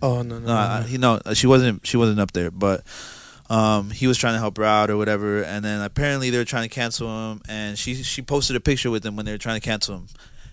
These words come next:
Speaker 2: and apparently the trans cancel culture, the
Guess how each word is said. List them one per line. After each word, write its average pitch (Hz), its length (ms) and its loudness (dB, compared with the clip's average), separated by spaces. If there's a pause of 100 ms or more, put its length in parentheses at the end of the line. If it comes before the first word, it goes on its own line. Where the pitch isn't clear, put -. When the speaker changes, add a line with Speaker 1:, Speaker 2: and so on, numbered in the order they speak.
Speaker 2:
and 110 500 0 (220)
apparently 131 840 2 (200)
the 107 380 -2 (520)
trans 143 300 -2 (160)
cancel 156 320 -2
culture, 131 560 -2
the 117 140 -6